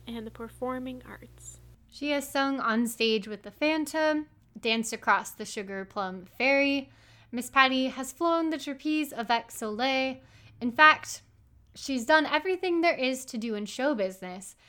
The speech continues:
Speaker 2: except set fire to the hoop the dogs jump through. And yet, even with such a portfolio, she has a limited one-time offer for listeners of Talking Fast.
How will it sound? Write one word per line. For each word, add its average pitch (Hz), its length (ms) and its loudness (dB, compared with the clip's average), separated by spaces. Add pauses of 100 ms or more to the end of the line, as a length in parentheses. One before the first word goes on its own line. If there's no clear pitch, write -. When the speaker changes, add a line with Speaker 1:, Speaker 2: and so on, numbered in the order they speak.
(200)
Speaker 2:
except 311 400 0
set 320 260 0
fire 233 400 6
to 233 140 -10
the 214 100 -8
hoop 240 400 -6
the 226 200 -8
dogs 196 420 0
jump 202 220 -6
through. 185 400 -16 (800)
And 262 180 4
yet, 294 340 4
even 294 300 2
with 285 120 0
such 262 260 0
a 233 60 -6
portfolio, 294 1000 2
she - 200 -6
has 226 100 -2
a 226 80 -2
limited 262 480 0
one-time 226 580 -2
offer 226 640 -2
for 254 160 -4
listeners 190 560 -8
of 220 120 -10
Talking 185 380 -6
Fast. - 540 4